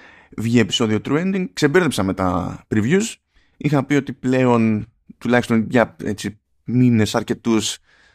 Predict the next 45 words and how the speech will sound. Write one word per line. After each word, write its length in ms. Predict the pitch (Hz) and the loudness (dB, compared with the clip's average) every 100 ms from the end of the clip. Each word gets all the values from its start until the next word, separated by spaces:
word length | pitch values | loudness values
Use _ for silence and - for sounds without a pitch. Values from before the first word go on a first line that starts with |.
| _ - | _ -6
το 300 | 123 113 113 | -2 2 0
zoom 340 | 110 139 135 | 0 0 2
in 160 | 147 135 | 0 -2
στο 180 | 113 123 | -2 -6
True 140 | 120 120 | -2 0
Ending 220 | 117 107 | 2 2
θα 140 | 101 110 | 0 0
είναι 140 | 104 | 0
τα, 380 | 95 90 87 90 | 0 -2 -2 -4
τα 80 | 107 | -2
reviews. 320 | 101 104 160 170 - | -2 -2 -6 -6 -8
Άρα, 460 | - 127 143 147 143 | 0 2 2 0 -4
επειδή 340 | - 110 117 | -8 -2 -2
κάθε 360 | - 104 101 101 | -2 -6 -2 -2
review 180 | 104 110 | -2 -4
χρειάζεται 300 | 107 104 104 | 0 -2 -2
και 80 | 92 | -6
περισσότερη 440 | 95 110 101 98 | -4 -4 -2 -2
δουλειά, 340 | 92 110 117 _ _ _ _ _ _ _ _ _ _ | 0 0 -2 _ _ _ _ _ _ _ _ _ _
θα, 800 | _ 123 117 110 107 101 107 - - | _ 0 2 2 2 0 -4 -8 -14
ε, 260 | - 98 107 60 | -16 -12 -12 -10
είναι 160 | - 117 | -4 -4
και 100 | 104 | -4
πιο 180 | - 110 | -2 0
αραιά 260 | 107 107 | 2 2
τα 100 | 107 | 2
επεισόδια, 420 | 98 - 104 87 90 | -2 0 -4 -2 -4
όχι 180 | - | -6
που 100 | - | -6
έβγαζα, 320 | 87 85 82 82 | -4 -2 -4 -8
ξέρω 200 | 85 82 | -8 -4
εγώ, 180 | 90 | -4
δύο 200 | 87 92 | -2 -2
και 120 | 85 92 | -4 -6
τρία 260 | 92 85 | -4 -4
την 280 | 85 82 82 | -4 -10 -8
εβδομάδα, 460 | 90 104 151 196 - _ _ _ _ | -4 0 0 0 -4 _ _ _ _
επειδή 520 | - 101 113 113 - | -10 -6 0 0 -2
η 80 | - | -4
δουλειά 240 | 113 113 113 | -2 2 2
έχει 180 | 107 | 0
γίνει 340 | 104 117 117 - | -2 0 0 0
ήδη 400 | 139 127 110 82 | -2 0 0 -4
στην 200 | - 113 | -4 -4
ουσία 480 | 104 117 110 107 | -2 0 0 0